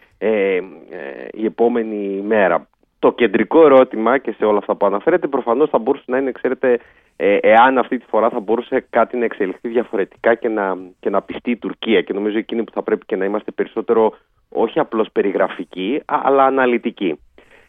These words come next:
Την προηγούμενη εβδομάδα, το αναφέρατε κι εσείς, ξεκίνησε αυτός ο νέος ελληνοτουρκικός γύρος, ε, συζητήσεων, πιθανόν αργότερα και, πιθανόν, ε, και διαπραγματεύσεων.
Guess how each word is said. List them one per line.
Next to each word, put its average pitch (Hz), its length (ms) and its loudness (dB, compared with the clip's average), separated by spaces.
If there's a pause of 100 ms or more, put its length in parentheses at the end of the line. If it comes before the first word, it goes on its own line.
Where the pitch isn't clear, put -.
(480)
Την - 120 -2
προηγούμενη 175 340 6
εβδομάδα, 139 460 4
το - 80 0
αναφέρατε 135 420 2
κι 107 100 -12
εσείς, 190 200 -6
ξεκίνησε 170 400 0
αυτός 160 240 -2
ο 156 60 2
νέος 151 240 2
ελληνοτουρκικός 131 680 -2
γύρος, 127 420 0
ε, 110 200 2
συζητήσεων, 160 880 -2 (280)
πιθανόν 139 400 0
αργότερα 147 320 2
και, - 100 -4
πιθανόν, 123 420 -2
ε, 117 220 0 (500)
και 143 120 0
διαπραγματεύσεων. 117 840 0